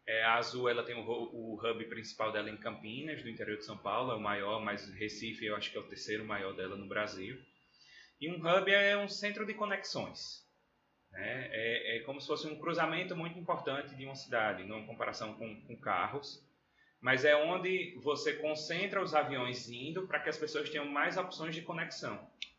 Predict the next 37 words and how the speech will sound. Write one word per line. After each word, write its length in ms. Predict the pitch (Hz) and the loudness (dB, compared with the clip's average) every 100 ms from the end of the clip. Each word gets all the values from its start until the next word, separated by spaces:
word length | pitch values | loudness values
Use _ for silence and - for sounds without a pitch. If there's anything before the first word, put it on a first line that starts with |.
| _ _ _ _ _ _ _ _ _ | _ _ _ _ _ _ _ _ _
tá? 260 | 98 117 - _ _ _ - | -12 -12 -14 _ _ _ -20
Então, 300 | 117 127 131 131 - _ | -6 -4 -4 -8 -16 _
quando 260 | 131 139 147 | -6 -4 0
Recife 560 | 143 151 151 160 160 | 2 2 2 0 0
foi, 420 | 160 151 135 123 - | -2 2 2 2 0
é, 240 | 110 110 | -2 -2
Recife 340 | - 127 143 - | -2 -2 -2 -2
terminou 260 | 131 131 | -2 0
não 160 | 131 143 | 0 -2
sendo 360 | 135 131 151 151 | -2 -2 -2 -2
o 320 | 123 117 117 | -4 -4 -4
hub 380 | 107 110 104 104 | 0 0 0 0
da 120 | 107 | 2
latam, 600 | 107 113 - 110 151 202 - _ _ _ _ _ _ _ _ _ _ _ | 4 2 0 -2 -4 -6 -12 _ _ _ _ _ _ _ _ _ _ _
é, 200 | 110 110 | -4 0
a, 240 | 110 117 | 2 2
a 20 | 113 | 4
latam 580 | 117 113 117 113 110 - _ _ _ _ _ _ _ _ _ _ _ _ _ _ | 4 2 0 -2 -6 -12 _ _ _ _ _ _ _ _ _ _ _ _ _ _
passou 320 | 139 123 143 | 2 2 0
um 60 | 139 | -2
tempo 260 | 139 127 - | 0 -2 0
selecionando 840 | 131 127 127 135 123 127 156 156 | 2 2 2 -2 0 2 2 2
algumas 440 | 135 123 117 139 139 | 4 4 2 -2 0
capitais 420 | 120 - 113 110 | 0 0 0 0
do 80 | 117 | -2
Nordeste, 580 | 113 107 104 113 113 113 | -2 0 2 2 0 -4
mas 180 | 113 | -6
terminou 300 | - 120 113 | -6 -8 -8
não 160 | 110 123 | -6 -4
selecionando 600 | 131 123 120 123 110 110 | -2 -2 -2 -4 -4 -4
nenhuma 480 | 110 120 113 113 123 | -4 -6 -6 -6 -2
pra 140 | 120 | -2
ter 140 | 117 113 | -2 -4
seu 180 | - 110 | -4 -4
hub 340 | 107 107 104 | -2 -2 -4
no 160 | 104 135 | -6 -4
Nordeste. 680 | 131 113 90 104 - - | -2 -2 -4 -4 -6 -12